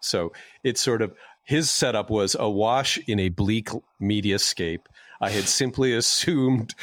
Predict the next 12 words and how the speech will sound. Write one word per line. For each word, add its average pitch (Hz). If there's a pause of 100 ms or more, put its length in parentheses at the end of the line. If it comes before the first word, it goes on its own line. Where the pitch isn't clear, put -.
(280)
that 135
optimism 123
had 110
long 117
been 117
exiled 110
into 110
the 101
realm 104
of 92
corny 117
naivety, 95